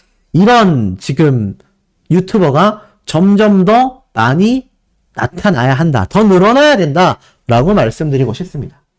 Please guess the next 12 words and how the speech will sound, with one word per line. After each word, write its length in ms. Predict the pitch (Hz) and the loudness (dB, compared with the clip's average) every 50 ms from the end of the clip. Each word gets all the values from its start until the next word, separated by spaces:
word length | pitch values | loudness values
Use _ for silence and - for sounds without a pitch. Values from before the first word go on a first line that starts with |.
| _ _ _ _ _ _ _ _ - | _ _ _ _ _ _ _ _ -4
그래야 480 | - 196 214 208 196 196 196 196 196 - - - _ _ _ _ | 0 2 2 4 4 2 2 0 -2 -10 -20 -20 _ _ _ _
임영웅님의 840 | 147 170 190 202 220 220 208 196 190 185 185 190 185 180 180 - _ _ | 0 0 2 2 2 2 2 2 2 2 2 2 2 0 -2 -6 _ _
이 160 | 151 143 - | -4 -4 -2
엘에이 340 | - 139 147 170 196 196 185 | -2 0 2 2 2 2 0
콘서트가 480 | 190 - 180 165 175 170 - 170 147 147 | -2 -4 -6 -4 -6 -6 -4 -4 -4 -4
성료하고 760 | - - 226 226 220 196 175 160 196 185 202 214 196 - - - - - - _ | -2 -2 -2 0 0 0 0 0 0 2 2 2 0 0 -2 -8 -20 -20 -20 _
개인적으로는 920 | - - 165 185 202 196 180 185 175 165 160 156 160 185 226 269 254 254 _ | -4 0 2 2 4 4 4 4 4 4 4 2 2 2 2 0 0 -4 _
이 120 | - 143 135 - | -6 -6 -2 0
엘에이 400 | 131 143 165 214 277 302 269 277 | 0 2 2 4 2 2 0 -2
콘서트에 560 | - 269 254 247 262 233 - - 226 202 175 | -2 -2 -2 0 -2 -4 -2 0 0 0 2
대한 220 | 170 170 165 147 123 | 2 0 0 0 0
리뷰도 680 | 123 175 208 202 226 185 127 147 190 208 156 - - | 2 2 2 4 2 2 2 2 2 2 0 0 -4